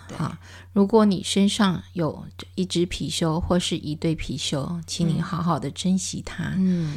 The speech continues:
Speaker 1: 真的。
Speaker 2: 也好好的跟它相处。
Speaker 1: 嗯。
Speaker 2: 然后你爱他们，相对钱财也会很爱你们。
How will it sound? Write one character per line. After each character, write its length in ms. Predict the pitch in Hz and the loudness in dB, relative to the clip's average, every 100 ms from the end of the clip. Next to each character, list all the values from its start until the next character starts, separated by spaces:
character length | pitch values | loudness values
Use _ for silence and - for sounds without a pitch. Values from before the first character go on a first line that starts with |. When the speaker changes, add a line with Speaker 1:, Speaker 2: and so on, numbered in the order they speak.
| - | -6
Speaker 1:
真 100 | 151 | -2
的。 60 | |
Speaker 2:
也 60 | 160 | 0
好 160 | 170 170 | 2 2
好 160 | 175 | 2
的 100 | 151 | 0
跟 180 | - 190 | 0 2
它 180 | 202 214 | 4 4
相 320 | - 214 220 | 4 4 4
处。 340 | - - - - - - | 2 -4 -6 -8 -16 -6
Speaker 1:
嗯。 160 | 175 147 | -4 0
Speaker 2:
然 140 | 160 170 | 2 6
后 340 | 175 160 - - - - - - | 6 4 -2 -12 -20 -20 -20 -12
你 100 | - | -4
爱 220 | - 233 208 | 2 4 4
他 200 | 202 196 | 2 2
们， 320 | 175 - 160 | 2 -4 -8
相 300 | - 175 180 | 0 2 4
对 300 | 165 156 165 | 2 0 -6
钱 180 | - 170 | -2 -2
财 160 | - 160 | 0 -4
也 140 | - | -4
会 300 | - 180 160 - | -2 0 -2 -8
很 180 | - - | -10 -6
爱 180 | 139 | -6
你 200 | 123 - - | -6 -8 -10
们。 240 | 165 | -10